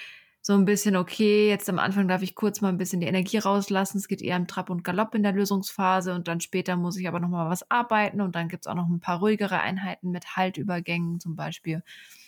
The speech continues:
Und es hat ihm auch ganz viel geholfen, da relativ schnell dann auch wieder ins Arbeiten zu kommen. Mm, alles in allem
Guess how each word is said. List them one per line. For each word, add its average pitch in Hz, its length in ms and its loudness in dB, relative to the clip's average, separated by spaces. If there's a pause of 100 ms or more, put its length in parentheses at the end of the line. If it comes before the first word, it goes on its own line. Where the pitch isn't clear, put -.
(520)
Und 185 120 2
es 170 100 0
hat 185 120 0
ihm 175 140 2
auch - 160 -2
ganz 165 200 -2
viel 165 140 -6
geholfen, 165 460 -2
da 160 340 2
relativ 165 480 -2
schnell 151 300 -4
dann 151 160 -4
auch - 180 -8
wieder 151 180 -6
ins 151 140 -6
Arbeiten - 460 -8
zu - 120 -16
kommen. - 280 -8 (1600)
Mm, 214 600 6 (280)
alles 240 280 0
in 214 120 2
allem 269 540 0